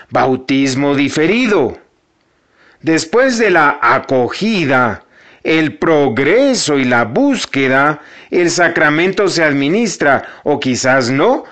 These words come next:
cuando el niño pueda, tal como dicen,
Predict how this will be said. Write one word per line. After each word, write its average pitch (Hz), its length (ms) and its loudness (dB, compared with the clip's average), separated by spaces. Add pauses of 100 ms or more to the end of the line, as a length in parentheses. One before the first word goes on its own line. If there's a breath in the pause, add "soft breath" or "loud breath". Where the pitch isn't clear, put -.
(240 loud breath)
cuando 156 320 2
el 143 100 0
niño 175 400 0
pueda, 170 640 0 (140)
tal 175 240 2
como 147 280 0
dicen, 170 560 -2